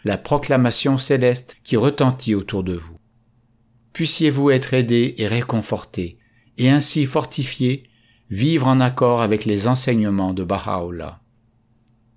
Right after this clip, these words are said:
Je prie pour que chacun et tous vous soyez enflammés d'un amour ardent pour le monde,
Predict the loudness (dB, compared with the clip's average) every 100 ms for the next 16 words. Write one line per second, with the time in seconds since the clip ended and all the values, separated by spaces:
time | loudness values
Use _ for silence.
0 | _ _ -4 0 0 0 -2 0 -4 0
1 | -2 0 -4 -2 -4 -4 -8 _ _ -4
2 | -4 -2 0 0 0 -6 -6 -4 0 2
3 | 2 0 0 -2 0 0 2 4 2 2
4 | 2 2 0 0 -2 -2 0 0 -2 -4
5 | -2 0 -2 -4 -8 -14